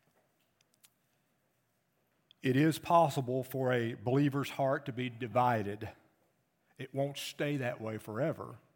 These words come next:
It will go one way or the other. We need to pray for it to be united and single-minded, but that prayer has to be made, James says,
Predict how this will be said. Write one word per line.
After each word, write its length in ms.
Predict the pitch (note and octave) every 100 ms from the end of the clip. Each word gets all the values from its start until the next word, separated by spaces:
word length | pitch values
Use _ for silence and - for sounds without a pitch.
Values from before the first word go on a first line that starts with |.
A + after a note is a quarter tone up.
| _ _ _ _
It 140 | B2+
will 140 | A#2+ A#2
go 140 | B2+
one 280 | B2 B2 A#2
way 120 | A#2
or 80 | G#2+
the 160 | G#2 G#2
other. 260 | G#2 G#2 - _ _ _ _ _ _ _ _ _ _ _
We 100 | B2+
need 200 | D3 E3
to 60 | C3+
pray 680 | - - E3+ F3 D#3 B2 B2 - _
for 200 | C#3+ C3+
it 100 | B2+
to 60 | B2
be 280 | B2+ B2 A#2 - B2
united 760 | A#2 A2+ B2+ D3+ E3 E3 E3+ -
and 160 | A#2
single-minded, 920 | - - C#3+ D3 C3+ C3 C3 B2 G#2 - - -
but 200 | B2+ B2
that 200 | C#3 C#3+
prayer 300 | - D3 C#3
has 180 | B2 C3+
to 60 | -
be 140 | B2 B2+
made, 420 | B2+ G#2+ A2 B2 B2+
James 340 | A#2 A#2 A2
says, 340 | A#2+ G#2+ A2+